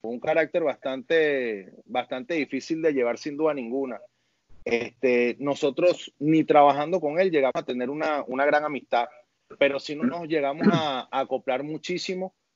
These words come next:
en él en su trabajo de entrenador y yo en mi trabajo de asistente de él.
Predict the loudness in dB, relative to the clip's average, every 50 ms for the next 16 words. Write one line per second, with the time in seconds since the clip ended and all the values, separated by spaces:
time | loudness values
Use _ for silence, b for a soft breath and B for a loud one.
0 | _ _ -4 -2 -2 0 0 -2 -6 _ -2 0 0 0 0 -2 -2 -2 0 4
1 | 4 4 4 2 0 -2 0 -2 -2 0 0 2 4 4 4 2 0 -2 -4 -4
2 | -2 0 0 0 0 0 -4 -2 0 0 2 2 2 2 2 2 0 -2 -6 -6
3 | -4 -6 -4 0 2 4 4 4 4 2 0